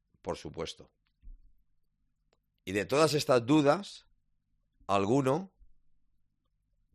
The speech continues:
va a tener la suerte de recuperar algo que le quitaron, que era la honradez.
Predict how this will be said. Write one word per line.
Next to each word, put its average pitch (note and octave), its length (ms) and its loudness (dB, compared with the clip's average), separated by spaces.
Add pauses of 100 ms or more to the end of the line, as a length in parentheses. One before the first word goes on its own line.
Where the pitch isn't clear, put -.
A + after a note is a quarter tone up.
(420)
va G2 180 2
a G2+ 40 -4
tener G#2 300 -2
la F#2 140 -2
suerte C3 580 -2 (2250)
de F2+ 160 -4
recuperar G#2 760 2 (380)
algo C3 520 2 (600)
que A2 120 -4
le G#2+ 100 -2
quitaron, D#2 520 -8 (3250)
que A2 120 -4
era B2 140 2
la G#2 100 2
honradez. D#2+ 640 -8